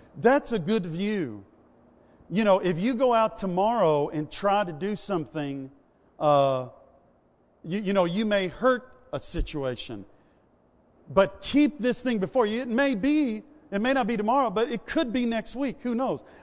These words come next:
I don't know what your situations are. I don't know what your individual situations are. But we need to look to the Lord. "Lord, work this out among us." Tom, you need to pray, "Lord,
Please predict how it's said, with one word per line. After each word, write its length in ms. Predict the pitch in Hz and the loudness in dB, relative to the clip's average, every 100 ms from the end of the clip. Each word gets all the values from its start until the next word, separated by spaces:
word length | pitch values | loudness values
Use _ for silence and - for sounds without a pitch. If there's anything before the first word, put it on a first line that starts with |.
| - | 2
I 120 | 262 | 4
don't 120 | 285 | 4
know 120 | 247 | 2
what 320 | 208 233 269 | 2 4 4
your 200 | 202 226 | 0 -6
situations 760 | 214 - 226 202 196 196 - 131 | -6 -6 -8 -4 -4 -4 -6 -4
are. 140 | 135 147 | -4 0
I 100 | 202 | 0
don't 120 | 240 | 0
know 240 | 226 208 - - | -2 -2 -6 -16
what 340 | - 208 247 - | 2 4 4 2
your 140 | 233 | -2
individual 500 | 226 226 190 202 175 | 0 0 -2 -2 -6
situations 720 | 156 208 - 170 196 - 135 | -8 -10 -8 -4 -4 -4 -4
are. 180 | 127 113 - - _ 131 | -4 -4 -10 -20 _ 4
But 260 | 196 190 | 4 4
we 220 | 196 247 269 | -2 0 0
need 180 | 254 | 0
to 80 | 196 | -2
look 220 | 214 220 | 0 -2
to 80 | 214 | -2
the 60 | 190 | -4
Lord. 260 | 185 175 | 0 0
"Lord, 340 | 160 190 220 214 | 2 2 2 2
work 480 | 190 214 269 262 214 | 0 2 2 0 -6
this 260 | 247 - | -8 -4
out 240 | 226 202 170 | 0 0 0
among 280 | 165 180 | 0 -2
us." 120 | 151 - | -4 -8
Tom, 460 | - 233 202 127 110 - - _ _ | -2 2 2 0 -4 -18 -20 _ _
you 100 | 196 | -2
need 140 | 240 | 0
to 80 | 220 | -2
pray, 300 | - 240 208 | -2 2 2
"Lord, 540 | 156 180 220 202 143 | 2 2 4 6 4